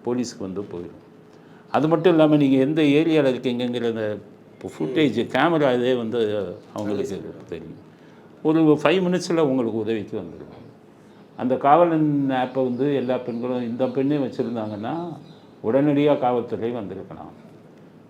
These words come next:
அதுக்கடுத்தது பாதுகாப்பு நடவடிக்கைகள்லாம் வந்து, அஹ், பெண்கள் வந்து இதா இருக்கணும்.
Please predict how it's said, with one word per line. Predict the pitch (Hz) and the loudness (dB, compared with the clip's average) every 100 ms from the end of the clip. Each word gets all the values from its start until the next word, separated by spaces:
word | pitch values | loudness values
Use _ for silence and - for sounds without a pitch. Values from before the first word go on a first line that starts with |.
| - | -8
அதுக்கடுத்தது | 107 131 180 180 185 175 175 160 151 143 139 131 127 120 - | -6 -2 0 0 2 4 4 4 2 0 0 0 0 -4 0
பாதுகாப்பு | 143 202 196 180 143 | 4 6 6 4 2
நடவடிக்கைகள்லாம் | 143 135 131 127 123 120 117 113 131 | 0 2 0 0 -2 -2 -2 -4 -6
வந்து, | 120 113 - 104 87 87 - - - - - - | -6 -8 -10 -12 -14 -16 -20 -20 -20 -20 -20 -10
அஹ், | 107 104 | -8 -4
பெண்கள் | - 131 143 | 0 2 2
வந்து | 139 120 110 127 107 107 | 2 0 0 0 0 -2
இதா | |
இருக்கணும். | 110 98 90 90 101 | -4 -6 -8 -10 -12